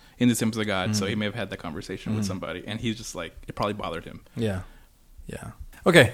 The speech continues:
Speaker 2: Um, shall we move on? Let me see. I, I, I have one. This one, this one's good. Um, that Jesus changed Saul's name,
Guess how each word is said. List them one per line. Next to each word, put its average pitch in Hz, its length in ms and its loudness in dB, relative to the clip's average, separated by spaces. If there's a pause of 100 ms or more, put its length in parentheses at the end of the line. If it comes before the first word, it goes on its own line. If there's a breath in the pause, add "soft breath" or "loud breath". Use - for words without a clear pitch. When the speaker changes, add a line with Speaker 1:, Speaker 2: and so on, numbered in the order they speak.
(100)
Speaker 2:
Um, 123 960 8 (600 soft breath)
shall 131 320 10
we 123 80 8
move 120 180 8
on? 143 240 2 (200)
Let 131 80 -2
me 120 80 2
see. 98 460 0 (520)
I, 147 100 8 (240)
I, 165 80 12
I - 40 12
have 160 160 12
one. 117 180 10
This 123 160 6
one, 156 220 4
this 139 160 -4
one's 131 140 0
good. 113 220 2 (400 soft breath)
Um, 120 640 8 (220)
that 127 140 6
Jesus 160 600 6 (320)
changed 147 520 4
Saul's 127 360 4
name, 113 380 4